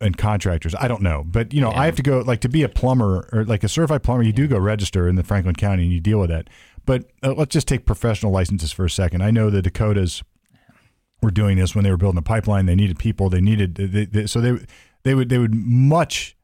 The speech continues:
Speaker 1: they would welcome other, other, uh, licensed professionals and tradesmen. But then there might be a time when they don't want to do that. You know, like, Florida hits, gets hits with a hurricane. They're not gonna complain that the linemen are coming down <laughs> there to help out, right? They're not gonna complain at all.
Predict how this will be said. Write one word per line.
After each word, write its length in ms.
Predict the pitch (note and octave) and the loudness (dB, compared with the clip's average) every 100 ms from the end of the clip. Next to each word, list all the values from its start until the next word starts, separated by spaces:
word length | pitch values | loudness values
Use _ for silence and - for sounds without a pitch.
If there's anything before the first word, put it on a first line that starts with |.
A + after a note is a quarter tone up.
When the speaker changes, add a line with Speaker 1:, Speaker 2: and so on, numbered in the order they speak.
| - | -6
Speaker 1:
they 100 | A#2 | 0
would 140 | A2 G#2 | 0 2
welcome 580 | G#2+ C3+ B2 F#2+ C#2+ - - - | 2 0 0 -4 -6 -12 -18 -4
other, 300 | A2+ G#2+ F2+ - _ _ _ _ A2 | 0 2 0 -2 _ _ _ _ -2
other, 340 | G2+ F#2+ F#2 | 0 2 2
uh, 160 | F2 F#2 | 0 0
licensed 460 | G#2 G#2+ G#2 - | 0 0 -2 -2
professionals 600 | G2 - G#2 - F#2+ E2+ | -2 0 -2 0 -2 0
and 80 | F2 | -2
tradesmen. 440 | G2+ F#2+ E2 D#2 - - - - | 0 -2 -2 -6 -10 -20 -20 -6
But 120 | B2+ | -2
then 120 | D#3 C#3+ | 2 2
there 100 | B2+ | 2
might 200 | C3 C#3+ | 0 2
be 100 | B2 | 0
a 40 | |
time 260 | - G#2 G#2 | 0 0 2
when 120 | A2 | 2
they 80 | A2 | 2
don't 240 | A#2 A2 | 0 2
want 180 | B2+ D#3 | 0 0
to 80 | F#2 | -2
do 200 | E2+ D#2+ | -2 -2
that. 320 | D2 C2+ - | -4 -10 -4
You 60 | G2+ | 0
know, 120 | G2 | 2
like, 180 | F#2+ F#2+ | 2 -2
Florida 320 | - C3+ B2 | 0 2 2
hits, 160 | G#2 - | 0 -2
gets 200 | - G#2 | -4 -2
hits 160 | G#2+ - | -2 0
with 80 | F2+ | 0
a 60 | |
hurricane. 340 | G#2 E2 F#2+ F2+ | 0 0 0 0
They're 100 | A2+ | 0
not 100 | A#2+ | 0
gonna 120 | F#2 | -2
complain 480 | E2+ D#2+ G#2+ A#2 F2+ | -2 -2 0 2 2
that 140 | E2+ E2 _ | 0 -2 _
the 140 | F#2+ | -4
linemen 340 | F#2 G#2 A2+ E2+ | 0 2 2 2
are 60 | |
coming 200 | - F2+ | 0 0
down 220 | E2+ F#2 F2 | 2 2 2
<laughs> 40 | |
there 100 | C#3+ | 0
to 80 | E2+ | -2
help 280 | - A2+ A#2 | -2 -2 0
out, 220 | A2+ E2+ | -2 -4
right? 180 | G#2 G#2+ | -4 0
They're 80 | |
not 120 | A#2 A2+ | 0 0
gonna 100 | G#2 | -2
complain 320 | G#2 A#2+ A2 | -2 0 0
at 60 | G#2 | 2
all. 220 | C3+ | 0